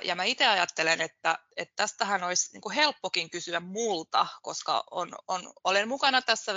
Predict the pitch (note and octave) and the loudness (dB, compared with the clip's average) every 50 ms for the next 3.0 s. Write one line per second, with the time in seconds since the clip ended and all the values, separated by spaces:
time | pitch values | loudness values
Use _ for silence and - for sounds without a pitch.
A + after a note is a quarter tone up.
0 | F#3+ G3 - - F#3+ F3+ F#3+ G3 G3+ G#3+ G#3 G#3 - G3+ G3 G3+ G3+ - - F#3 | -4 -6 -8 -6 -4 0 2 4 4 4 4 4 0 -2 -2 -2 -2 0 0 2
1 | F#3 F3+ - - F#3 F3+ F3+ F3+ F3+ F3+ F3+ F3+ - - F3+ F3 - - - F3+ | 0 2 2 2 4 4 4 6 4 4 2 2 0 -2 -4 -4 -4 -2 0 2
2 | F3 E3+ E3+ E3 E3 - F3+ F3 F3 F3 F3 F3+ F3 F3 E3 E3 - _ - | 4 4 4 4 4 2 0 -2 0 2 4 4 4 2 0 -4 -4 _ -6